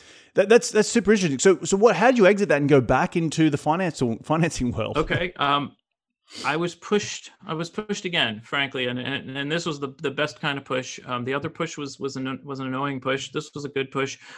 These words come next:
Speaker 2: Um, my wife and I, we had our, our, our, our son, and, um, and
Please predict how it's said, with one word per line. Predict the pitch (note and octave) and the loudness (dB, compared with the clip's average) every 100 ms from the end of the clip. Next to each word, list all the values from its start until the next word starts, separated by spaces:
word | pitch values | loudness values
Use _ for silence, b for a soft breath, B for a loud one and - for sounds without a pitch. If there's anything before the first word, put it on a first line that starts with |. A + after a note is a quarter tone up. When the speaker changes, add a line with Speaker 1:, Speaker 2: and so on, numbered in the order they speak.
| B | B
Speaker 2:
Um, | C#3+ C#3+ B2+ B2 | 2 4 4 0
my | B2+ C3 | -2 0
wife | C3+ C#3+ D3 | 0 -2 -2
and | |
I, | C3+ | -2
we | C#3 | 0
had | C3 C3+ | -2 0
our, | C3 B2 | 0 0
our, | A#2+ A#2+ B2+ | -2 -4 -4
our, | B2 A#2+ - _ - | -4 -6 -8 _ -8
our | B2 | -6
son, | - C#3+ A2+ A2+ C3 B2+ b b b _ | -4 0 0 0 -4 -12 b b b _
and, | E3 D3 D3 C#3+ C#3 - | 0 2 2 0 -4 -6
um, | C#3 C3 B2 A#2+ B2 _ b b _ _ | -2 0 0 -4 -8 _ b b _ _
and | D3 C#3+ C3+ | -4 -2 -2